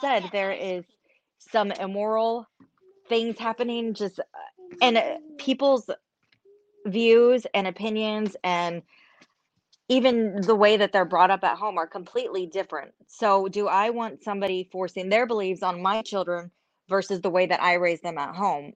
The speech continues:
Um, I strongly agree that there should be, of course, a separation of state and church,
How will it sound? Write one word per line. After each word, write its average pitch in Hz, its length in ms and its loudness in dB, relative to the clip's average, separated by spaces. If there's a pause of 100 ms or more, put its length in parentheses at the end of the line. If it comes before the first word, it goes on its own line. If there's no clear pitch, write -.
(180)
Um, 180 360 6
I 190 260 2
strongly 208 600 -4
agree 180 320 -4
that 180 200 -4
there 170 120 -6
should 196 260 -6
be, 180 160 -4
of 165 120 -8
course, 180 240 -4
a 160 340 -4
separation 180 540 -4
of 151 80 -8
state - 480 -2
and 156 160 -8
church, 185 400 -2